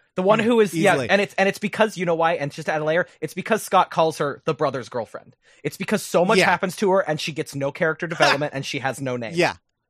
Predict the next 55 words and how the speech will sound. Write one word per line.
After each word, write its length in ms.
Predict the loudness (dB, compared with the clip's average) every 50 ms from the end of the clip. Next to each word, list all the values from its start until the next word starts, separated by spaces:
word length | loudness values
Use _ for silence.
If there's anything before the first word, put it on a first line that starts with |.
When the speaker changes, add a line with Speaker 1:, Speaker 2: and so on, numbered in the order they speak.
| _ _ _ -18 -18 -16 -16 -6 -2
Speaker 3:
Yeah, 140 | -2 0 0 0
Speaker 2:
No, 100 | 0 0
Speaker 3:
her 60 | -2
na-, 140 | 0 -2 -2 0 2
Speaker 2:
uh, 60 | 2
Speaker 3:
her 100 | 2 4
Speaker 2:
Na-, 100 | 4 2
Speaker 3:
name 80 | 2 2
Speaker 2:
uh, 40 | 0
Speaker 3:
is 60 | 2
Speaker 2:
Natalie. 0 |
Speaker 3:
Natalie. 580 | 4 4 4 4 4 2 -2 -4 -4 -6 -6 -8
Her 80 | -10 -14 _ _ -4 -2
Speaker 1:
Thank 100 | -2 0
Speaker 3:
name 120 | -2 -2 -2
Speaker 1:
you. 40 | -2
Speaker 3:
is 80 | -4 -4
Natalie, 420 | -4 -6 -4 -6 -6 -8 -8 -10 -8
but, 240 | -8 -8 -8 -8 -10 -16 -20 -20 -20 -20 _ _
but, 240 | 0 0 0 0 -4 _ -6
uh, 200 | -4 0 0 0
Speaker 1:
Like, 140 | 2 2
Olivia 380 | 2 4 4 4 4 6 4 4
Speaker 3:
but 60 | 6
Speaker 1:
dies 260 | 6 4 4 2 0
Speaker 3:
it 60 | 2 2
Speaker 1:
first 240 | 2 2 2 2
and 80 | 0 0
Olivia 380 | 4 4 4 2 2 0 0 0
had 180 | 0 -2 -2
more 120 | -4 -6 -6
to 80 | -6 -10
do. 260 | -12 -16 -18 -20 -20 _ _ _ -20 -20 _ -20 -20 _ _ _ _ _ _ _
Speaker 3:
It's, 320 | 4 6 6 6 6 0 -6 -2
it's, 260 | 0 0 0 0 -2
Speaker 1:
<laughs> 140 | -2 -2 -4
Speaker 3:
uh, 80 | -8 -6 -6 -8 -8 -6 -6 -6 -4
Na-, 260 | 0 0 0 -2 -2 -2
Natalie's 640 | -2 0 0 2 0 -2 -2 -4 -4 -4 -4 -6 -6
is 120 | -8 -10
brutal 520 | -10 -6 -2 0 2 2 2 2 0 -2 -4
because 300 | -6 -8 -8 -6 -6 -6
she's 260 | -6 -6 -8 -8 -10
just 460 | -10 -10 -6 -2 0 0 -2 -2 -4 -6
there 200 | -4 -4 -4 -4
to 100 | -6 -6
support 420 | -8 -8 -10 -8 -8 -8 -8 -8
her 80 | -10 -10
brother, 460 | -8 -6 -6 -6 -4 -6 -8 -10 -6 -4
like, 240 | -4 -4 -2 -2
or 100 | -4 -4 -4
just, 240 | -4 -6 -8 -6 -8
just 160 | -8 -8 -8
to 80 | -8 -8
support 500 | -8 -8 -10 -10 -10 -8 -8 -8 -8 -10